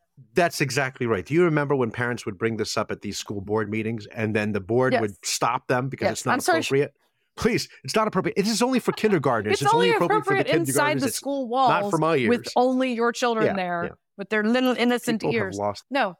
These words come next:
Speaker 2: it's, it's
Speaker 1: Okay.
Speaker 2: crazy town. <laughs> So, so that's happening. But interestingly, you'll notice that the utter lies about the voting law in Georgia did not badly affect Governor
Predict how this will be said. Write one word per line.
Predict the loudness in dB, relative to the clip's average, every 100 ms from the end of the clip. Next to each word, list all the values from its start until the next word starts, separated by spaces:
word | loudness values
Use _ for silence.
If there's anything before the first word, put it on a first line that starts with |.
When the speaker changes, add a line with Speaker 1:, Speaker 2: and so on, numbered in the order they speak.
| _
Speaker 2:
it's, | -4 -4 -6
it's | -6 -4
Speaker 1:
Okay. | -2
Speaker 2:
crazy | -2 -4
town. | -6 -6 -6 -14
<laughs> | _ _
So, | -20 -4 -2 -2 _ -14 -10 -10
so | -4 -4 -4 -8 _ -12
that's | -4 0 -2 -4 -18 _ _ _ _ _
happening. | -18 -12 -12 -12 -12 -6 -4 -4 -8 -4
But | -4 -2 -14 _ _
interestingly, | -6 -2 -4 -4 -4 -4 -6 -8 -16 _ _
you'll | -4 -2
notice | -2 -4 -4
that | -4 -4 -4
the | -4 -4 -6 _ -2
utter | 0 2 2
lies | 2 0 0 -2 -6 -4
about | -2 0 0 -2 -4
the | -2 -2
voting | -2 -2 -2
law | -2 -2
in | -2
Georgia | -4 -4 -6 -8 _ _ _ -6
did | -2
not | -2 -4 -4
badly | -4 -4 -6 -10
affect | -4 -4 -4 -6
Governor | -2 0 -2 -6 -8